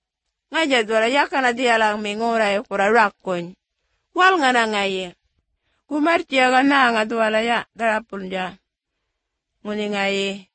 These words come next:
ngura na, yukura na. Bala wala marchi na ya ka na nga la nguni darapun ja,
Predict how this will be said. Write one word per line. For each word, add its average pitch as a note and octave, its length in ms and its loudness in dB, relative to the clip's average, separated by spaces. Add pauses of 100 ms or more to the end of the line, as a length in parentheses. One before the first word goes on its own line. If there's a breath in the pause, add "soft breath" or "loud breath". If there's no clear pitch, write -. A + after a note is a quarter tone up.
ngura A3 400 -2
na, F3+ 400 -8
yukura F#3 480 -6
na. E3+ 160 -10 (1500)
Bala G#3 240 0
wala G3+ 160 2
marchi B3+ 320 0
na A3 160 0
ya G#3 160 0
ka G#3 80 -2
na B3+ 320 0
nga G#3 80 -2
la G3 160 -2
nguni G3 240 -8
darapun A3 480 -4
ja, G#3+ 320 -4